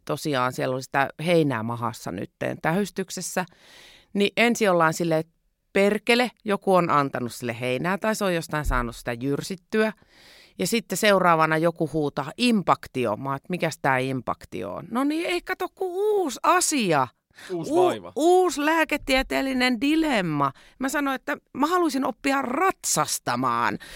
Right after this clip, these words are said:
Speaker 1: Mä en halua oppia näitä erilaisia hevosen vaivoja.
Speaker 2: Haluan olla
Speaker 1: Yhtä.
Speaker 2: ratsastuksen syvä osaaja,
Speaker 1: Kyllä.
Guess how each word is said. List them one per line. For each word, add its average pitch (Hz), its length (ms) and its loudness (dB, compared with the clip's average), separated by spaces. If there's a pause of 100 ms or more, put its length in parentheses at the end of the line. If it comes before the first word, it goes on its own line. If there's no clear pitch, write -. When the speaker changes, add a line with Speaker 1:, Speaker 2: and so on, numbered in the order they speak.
(160)
Speaker 1:
Mä 339 160 4
en 359 80 2
halua 294 340 2
oppia 277 500 2
näitä 226 340 2
erilaisia 262 580 0
hevosen 220 580 -2
vaivoja. 185 720 4 (180)
Speaker 2:
Haluan 139 300 0
olla 135 100 2
Speaker 1:
Yhtä. 160 100 4
Speaker 2:
ratsastuksen 135 600 -2
syvä 123 280 0
osaaja, 110 440 -2
Speaker 1:
Kyllä. 349 240 8